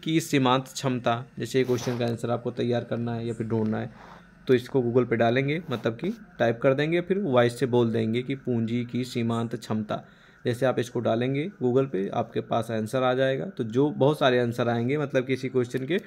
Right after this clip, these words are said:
तो जो आपको सिंपल लगे, जो आपको आसान लगे, उसको पढ़ लीजिएगा, उसके बाद उसका स्क्रीनशॉट इस तरह ले लीजिएगा, ठीक है, ताकि बाद में उसको आप पढ़ सकें, ठीक है।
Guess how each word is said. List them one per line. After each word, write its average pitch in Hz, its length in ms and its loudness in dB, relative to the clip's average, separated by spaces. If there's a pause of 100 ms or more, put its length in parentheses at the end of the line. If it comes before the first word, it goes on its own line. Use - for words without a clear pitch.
(300)
तो 131 60 -4
जो 127 160 2
आपको 151 240 4
सिंपल 135 340 0
लगे, 139 280 2
जो 127 140 2
आपको 120 240 0
आसान 123 240 0
लगे, 139 260 0
उसको 139 220 -4
पढ़ 120 180 2
लीजिएगा, 143 340 0
उसके 135 220 -2
बाद 120 140 2
उसका 117 240 -2
स्क्रीनशॉट 131 880 0
इस 127 120 -8
तरह 117 140 2
ले 113 140 2
लीजिएगा, 110 340 -2
ठीक 180 220 -4
है, 120 80 -4 (300)
ताकि 123 260 2
बाद 117 360 2
में 123 140 2
उसको 123 260 -2
आप 120 280 0
पढ़ 113 140 4
सकें, 110 300 -8 (180)
ठीक 185 140 -4
है। 127 80 -2